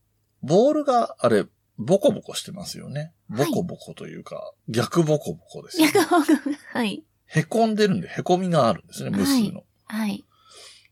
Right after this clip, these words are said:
Speaker 1: あのへこみのことを何というかご存知ですか？
Speaker 2: はい。あれはディンプルです。
Speaker 1: おー、すごい。<laughs> この絵をサクッと答えてくるから、リスナーさんが正解率高くてびっくりするみたいなこと言うんですよね。
Speaker 2: あー、そうでしたね。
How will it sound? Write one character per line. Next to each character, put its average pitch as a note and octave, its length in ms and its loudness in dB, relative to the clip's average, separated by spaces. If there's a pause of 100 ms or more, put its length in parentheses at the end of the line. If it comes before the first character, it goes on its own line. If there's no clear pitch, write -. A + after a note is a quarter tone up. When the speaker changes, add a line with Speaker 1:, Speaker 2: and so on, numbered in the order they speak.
(400)
Speaker 1:
あ C#3 160 4
の A#3 220 0
へ - 260 -2
こ B3 220 2
み B3+ 100 -4
の A#3+ 160 0
こ A#3 180 2
と G3 440 0
を D3 360 0
何 G#2+ 220 2
と F2 120 -4
い D#2 100 -8
う - 40 -14
か C#2+ 140 -10
ご F#2+ 160 -2
存 F2 160 -2
知 D2 100 -16
で - 80 -16
す - 120 -16
か？ B2+ 260 -14 (160)
Speaker 2:
は - 260 -6
い。 G#3+ 120 -4 (340)
あ - 100 -8
れ F3 140 -6
は G#3 260 -2
デ G3+ 140 0
ィ A3+ 60 2
ン A3 60 -6
プ F3+ 180 -4
ル E3 80 -2
で E3+ 160 -4
す。 - 220 -10 (440)
Speaker 1:
お A2+ 300 4
ー、 D#3+ 680 4
す - 180 0
ご G3 80 2
い。 - 40 0 (160)
<laughs> - 120 -2
こ C#3+ 200 2
の G#3+ 120 6
絵 C#4 80 4
を B3 140 0
サ B3+ 160 0
ク - 160 -4
ッ - 20 0
と - 200 -4
答 C4+ 280 2
え C4 60 2
て A3 120 -4
く - 160 0
る F3 100 0
か F3+ 160 0
ら、 F#3+ 80 4
リ E3 120 2
ス D#3+ 120 -2
ナ D#3 80 6
ー D3+ 40 4
さ D3+ 120 4
ん D3+ 80 -4
が D#3+ 180 2 (560)
正 D#3+ 220 4
解 D3 160 4
率 B2+ 160 -6
高 C3+ 280 -2
く - 80 -4
て G2 80 0
び F#2+ 80 -2
っ - 40 -4
く - 120 -2
り G#2+ 60 4
す G2+ 140 0
る G2 100 2
み F2+ 80 -4
た - 80 0
い - 40 0
な - 100 2
こ B3+ 60 6
と B3 60 6
言 B3+ 80 8
う - 20 6
ん - 120 4
で - 60 2
す E4 60 6
よ D#4+ 60 6
ね。 F4+ 40 0
Speaker 2:
あ F#4 40 0
ー、 - 20 0
そ G4 220 4
う - 20 2
で E4+ 180 4
し - 60 0
た B3+ 140 0
ね。 C4 240 -4